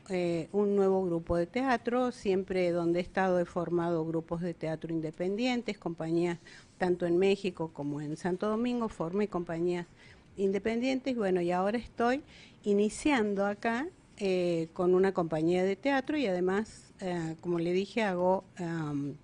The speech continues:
arte terapia y ofrecemos una maestría en arte terapia con el Instituto Integrativo de Arte Terapia de España.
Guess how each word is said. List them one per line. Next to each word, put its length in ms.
arte 300
terapia 640
y 260
ofrecemos 600
una 240
maestría 720
en 100
arte 280
terapia 840
con 220
el 120
Instituto 680
Integrativo 880
de 100
Arte 280
Terapia 500
de 80
España. 540